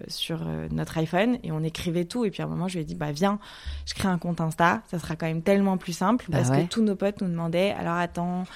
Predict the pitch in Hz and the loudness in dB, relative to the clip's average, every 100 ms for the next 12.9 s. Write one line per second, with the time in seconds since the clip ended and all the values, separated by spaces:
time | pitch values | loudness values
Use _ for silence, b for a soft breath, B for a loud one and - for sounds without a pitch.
0 | B B B 208 202 208 202 175 180 185 | B B B -2 0 0 -2 -2 0 2
1 | 190 180 175 180 190 175 - 170 170 170 | 4 6 6 2 -2 -4 -4 -2 0 2
2 | 170 170 160 165 170 165 165 - - - | 4 4 6 4 4 2 -4 -12 -10 -4
3 | 170 247 254 214 165 - 156 151 - 277 | 2 4 4 2 0 -2 -4 -4 -2 -4
4 | - B B B B B B - 233 208 | -4 B B B B B B 8 10 10
5 | 196 196 214 220 170 - 160 160 175 214 | 8 6 6 4 2 -2 -4 -2 2 2
6 | 233 175 165 160 180 233 175 165 160 - | 2 -2 -2 -2 -2 0 2 2 0 -2
7 | - - 196 170 - 220 220 185 170 165 | -4 2 2 0 -2 2 4 4 2 2
8 | 175 - 214 247 269 226 190 170 160 B | 0 0 2 4 4 4 4 2 0 B
9 | B - 190 175 190 196 226 208 190 175 | B 2 4 4 4 4 4 0 0 0
10 | 170 170 185 226 175 160 - 160 180 190 | 0 0 0 0 0 -2 -4 -4 -4 -4
11 | 185 156 151 160 160 151 143 143 - 202 | -2 -2 -2 -2 -2 -2 -4 -6 -6 -2
12 | 196 - 202 208 226 220 175 160 | -2 -4 -4 0 2 2 2 0